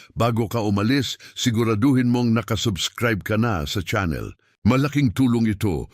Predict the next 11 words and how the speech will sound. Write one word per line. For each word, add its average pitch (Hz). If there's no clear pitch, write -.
para 127
maabot 117
pa 113
natin 104
ang 101
mas 101
maraming 98
tao 73
na 104
gustong 107
alagaan 76